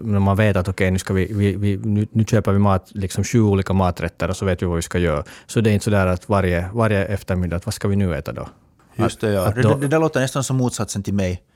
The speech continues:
Speaker 2: Att ni från hemsoffan gör era groceries, eller era, era inköp medan jag cyklar iväg eller sp-, springer iväg
Speaker 1: Mm.
Speaker 2: till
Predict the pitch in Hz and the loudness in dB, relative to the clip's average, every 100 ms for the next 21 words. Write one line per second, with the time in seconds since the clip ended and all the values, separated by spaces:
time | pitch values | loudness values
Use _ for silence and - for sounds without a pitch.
0 | _ _ _ _ _ _ _ _ - 104 | _ _ _ _ _ _ _ _ -2 -2
1 | 101 110 107 98 101 98 92 _ - 113 | 0 0 0 0 -2 -2 -6 _ -4 -2
2 | - 95 - 85 95 - _ _ _ _ | 0 -4 -2 -4 -4 -8 _ _ _ _
3 | - 107 101 101 95 113 113 110 - 101 | -4 0 0 0 -2 -2 0 0 0 -2
4 | 95 - 123 110 110 110 104 - 113 107 | -2 -2 0 2 4 4 4 2 2 2
5 | 113 104 107 95 - 104 101 92 101 95 | 2 0 -2 -2 -2 -2 0 2 2 2
6 | 92 87 _ _ _ _ _ _ _ _ | -2 -8 _ _ _ _ _ _ _ _
7 | _ _ - - 104 98 98 90 85 85 | _ _ -16 -10 -6 -4 -2 -2 -2 -4
8 | 87 - - - - 95 87 90 90 87 | -6 -8 -14 -14 -6 -4 -4 -4 -2 2
9 | 135 104 85 | 4 2 0